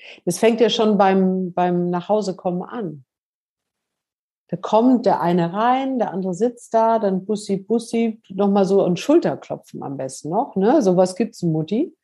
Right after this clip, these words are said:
Da, da hört's doch auf. Und dann wollen diese beiden Personen Sex haben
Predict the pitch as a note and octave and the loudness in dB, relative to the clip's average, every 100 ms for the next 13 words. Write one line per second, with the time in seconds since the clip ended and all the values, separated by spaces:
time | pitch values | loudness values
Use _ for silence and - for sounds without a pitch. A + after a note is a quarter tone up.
0 | _ _ _ _ _ _ _ - F3+ F#3+ | _ _ _ _ _ _ _ -10 -2 0
1 | F3+ F#3 - D3 F3+ E4 - - _ _ | 0 0 -4 -2 0 -2 -6 -14 _ _
2 | _ _ _ - G3 F3 C4 F4 F#4 F#3+ | _ _ _ -2 0 2 2 2 2 0
3 | E3 F3 _ _ _ _ _ _ _ _ | -2 -10 _ _ _ _ _ _ _ _
4 | _ _ _ - G#3 A3+ A#3+ C#4 C#4 A#3+ | _ _ _ 0 2 4 2 0 0 -2
5 | G#3+ A3 A3 G#3+ G3 G3 G#3+ G3+ G3 G3 | 0 -2 -4 -6 -4 -4 -4 -6 -8 -10
6 | - D3 C#3+ C#3 | -14 -12 -12 -14